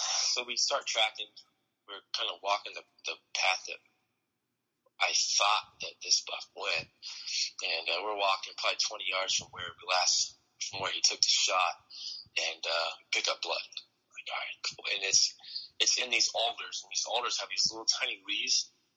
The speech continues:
that are, like, have, like, green, but then they have yellow, but then they have, like,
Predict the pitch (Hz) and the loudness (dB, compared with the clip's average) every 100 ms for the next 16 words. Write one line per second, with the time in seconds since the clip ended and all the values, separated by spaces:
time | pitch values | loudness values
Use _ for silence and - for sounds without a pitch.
0 | _ 110 104 98 95 - - _ _ _ | _ 0 2 0 -2 -6 -18 _ _ _
1 | 110 101 90 - - - 107 107 107 104 | 0 0 -2 -4 -8 -6 -2 -2 -2 -8
2 | 104 - 95 95 90 - - 95 95 95 | -12 -8 -4 -2 0 -2 0 0 0 0
3 | - - - 90 87 | -4 -4 -2 -2 -4